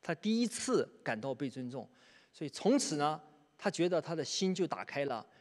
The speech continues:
神的话就进入他，到他的心中了，他就变成了另一个人哈。后来他就成为牧师了哈，我们就知道他后来的这个见证了。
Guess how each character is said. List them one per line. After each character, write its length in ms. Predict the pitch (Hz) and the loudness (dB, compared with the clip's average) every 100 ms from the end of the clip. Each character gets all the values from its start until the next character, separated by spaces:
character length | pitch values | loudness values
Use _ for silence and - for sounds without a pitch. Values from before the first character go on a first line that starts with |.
| - | -14
神 240 | - 160 | -2 0
的 80 | 185 | 2
话 260 | - 190 139 | 2 2 2
就 160 | 147 | 0
进 240 | 127 202 170 | -4 0 0
入 160 | 131 | -2
他， 320 | 123 156 139 - | -8 -6 -6 -2
到 180 | 170 139 | 0 0
他 160 | - 147 | 0 -6
的 80 | |
心 280 | 120 - 143 | -4 -6 -4
中 200 | 143 143 | -4 -6
了， 160 | 131 - _ _ _ _ | -6 -10 _ _ _ _
他 140 | 185 | -2
就 100 | 180 | 0
变 240 | 175 196 156 | 2 2 2
成 160 | 147 | -2
了 120 | 156 | 0
另 120 | 156 202 | 2 2
一 140 | 135 | 2
个 140 | 135 | -2
人 200 | 113 90 107 | -6 -8 -12
哈。 220 | 117 - _ _ _ | -16 -18 _ _ _
后 100 | 220 | 4
来 200 | 165 151 160 | 6 4 2
他 200 | - 151 | -4 -2
就 140 | 151 | -4
成 180 | - 147 | -4 -2
为 100 | 147 | -2
牧 120 | 151 | -2
师 220 | - 147 | -4 -4
了 100 | 147 | -4
哈， 200 | 113 90 - | -6 -12 -10
我 60 | 120 | -10
们 100 | 131 | -8
就 120 | 139 | -6
知 120 | 160 | 0
道 140 | 147 | 2
他 80 | 120 | 2
后 240 | 120 - 151 | -4 -2 2
来 140 | 123 | 2
的 100 | 127 | 0
这 100 | 127 | -4
个 80 | 127 | -6
见 220 | 143 117 | -4 -6
证 160 | 135 | -6
了。 140 | 120 | -8